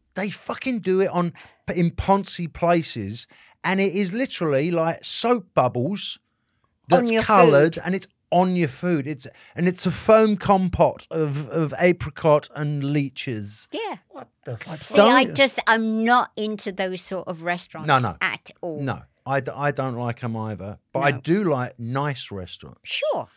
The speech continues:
Speaker 2: I, li-, I d-, it's the atmosphere.
Speaker 1: Il Piccolino, Chow's,
Speaker 2: Yeah.
Speaker 1: The Grill.
Speaker 3: Piccolino, that's good. But the new, the
Speaker 1: <laughs> What are you dreaming of
Speaker 2: He's
Speaker 1: there?
Speaker 2: now
Speaker 1: Where did,
Speaker 2: he's, yeah, he's
Speaker 1: where did you
Speaker 2: dreaming
Speaker 1: go,
Speaker 2: now.
Speaker 1: Ozzy? Did you go to the Duck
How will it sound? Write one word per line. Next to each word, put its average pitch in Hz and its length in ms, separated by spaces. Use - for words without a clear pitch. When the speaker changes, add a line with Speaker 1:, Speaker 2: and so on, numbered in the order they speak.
Speaker 2:
I, 220 120
li-, 226 200
I 233 120
d-, - 260
it's 226 300
the 233 180
atmosphere. 196 500
Speaker 1:
Il - 20
Piccolino, 135 1040
Chow's, 123 800
Speaker 2:
Yeah. 202 220
Speaker 1:
The 135 80
Grill. 120 840
Speaker 3:
Piccolino, 139 480
that's 139 260
good. 120 160
But - 100
the 202 100
new, 220 400
the 226 160
Speaker 1:
<laughs> - 60
What 226 240
are - 20
you 226 100
dreaming 202 460
of 185 140
Speaker 2:
He's 214 160
Speaker 1:
there? 208 100
Speaker 2:
now 277 260
Speaker 1:
Where 277 60
did, 269 40
Speaker 2:
he's, 233 200
yeah, 226 260
he's 190 160
Speaker 1:
where 226 120
did 285 140
you 233 60
Speaker 2:
dreaming 214 120
Speaker 1:
go, 196 400
Speaker 2:
now. 131 120
Speaker 1:
Ozzy? 156 240
Did 165 180
you 185 80
go 185 220
to 160 60
the 156 100
Duck 160 520